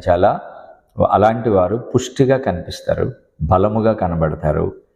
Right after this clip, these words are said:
సౌందర్యంగా కనబడతారు, బలవంతులుగా కనబడతారు.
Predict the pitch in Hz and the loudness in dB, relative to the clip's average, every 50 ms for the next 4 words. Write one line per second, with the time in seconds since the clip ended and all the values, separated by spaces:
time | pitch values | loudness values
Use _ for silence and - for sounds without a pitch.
0 | _ _ _ _ _ _ _ _ - - 113 117 113 117 117 110 127 123 117 123 | _ _ _ _ _ _ _ _ -6 0 0 2 2 2 4 4 4 4 4 2
1 | 127 120 123 120 117 - 98 90 90 85 85 78 80 - 78 78 76 80 82 - | 0 0 0 0 0 0 -2 -2 -2 -2 -2 -2 -2 -2 -4 -4 -2 -2 -4 -6
2 | - - _ _ _ _ _ _ _ _ _ _ _ _ _ _ _ - 98 - | -8 -10 _ _ _ _ _ _ _ _ _ _ _ _ _ _ _ 0 2 4
3 | 101 104 113 117 127 135 127 120 139 135 127 131 127 120 113 95 87 82 80 73 | 4 6 6 6 4 4 2 2 0 0 0 0 0 0 -2 -2 -2 -2 -2 -2
4 | 73 73 - 73 69 71 80 - | -4 -4 -6 -6 -6 -4 -6 -8